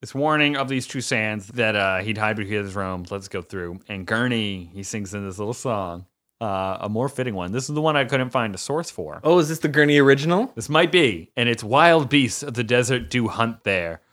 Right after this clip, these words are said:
Speaker 1: waiting for the innocent to pass. Oh, tempt not the gods of the desert, lest you seek a lonely epitaph. The perils of the,"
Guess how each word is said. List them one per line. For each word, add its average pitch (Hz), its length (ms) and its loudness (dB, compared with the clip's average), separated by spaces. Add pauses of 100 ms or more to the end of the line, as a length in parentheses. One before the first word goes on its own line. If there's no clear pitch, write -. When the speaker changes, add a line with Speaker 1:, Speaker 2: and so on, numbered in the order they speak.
(140)
Speaker 1:
waiting 123 560 4
for 131 160 -2
the 117 120 0
innocent 120 520 -4
to 107 80 -12
pass. 92 500 -4 (380)
Oh, 139 400 8
tempt - 340 -4
not 120 360 -2
the 117 60 -4
gods 107 440 0
of 101 80 -14
the 104 100 -2
desert, 95 440 -4 (200)
lest 107 320 -2
you 107 80 -4
seek 104 300 -6
a 117 80 -4
lonely 104 500 -2
epitaph. 95 800 -6 (640)
The 98 60 -10
perils 131 580 4
of 117 180 0
the," 104 440 -4